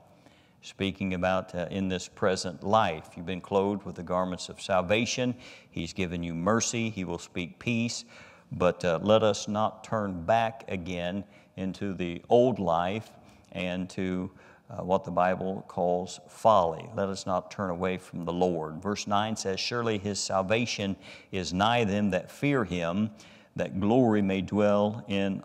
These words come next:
our land." Now watch this in verses ten and eleven. Uh, "Mercy and truth are met together."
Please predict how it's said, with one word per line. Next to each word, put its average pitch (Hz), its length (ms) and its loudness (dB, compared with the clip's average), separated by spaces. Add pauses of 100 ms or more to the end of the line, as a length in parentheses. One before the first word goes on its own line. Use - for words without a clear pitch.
our 92 240 2
land." 90 640 0 (720)
Now 98 80 -2
watch 131 240 4
this 90 300 -4
in 90 100 -6
verses - 380 -2
ten 104 340 -2
and 92 140 -2
eleven. 90 420 2 (840)
Uh, 95 60 -4
"Mercy 117 580 4
and 104 140 0
truth 127 600 0
are 95 180 2
met 107 420 0
together." 92 720 2